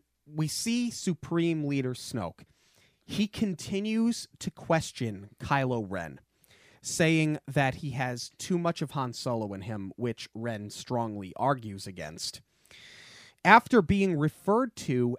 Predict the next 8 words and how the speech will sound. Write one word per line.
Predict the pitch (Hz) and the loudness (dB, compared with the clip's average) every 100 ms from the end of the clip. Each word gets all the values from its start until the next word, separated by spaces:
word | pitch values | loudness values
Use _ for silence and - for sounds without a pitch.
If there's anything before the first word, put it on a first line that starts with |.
| - | 0
as | 143 143 - | 2 2 -2
a | 131 | -6
child | - - - 147 156 180 196 - | -6 -12 -6 -2 0 2 0 -2
in | 165 160 | -4 -2
a | |
mask, | 131 123 123 127 117 82 - - - - _ _ _ _ _ _ _ | 0 -2 -4 -4 -4 -8 -12 -14 -16 -20 _ _ _ _ _ _ _
Kylo | - 160 170 180 160 | -2 -2 0 0 0
Ren | 151 143 139 143 | 0 0 -2 -8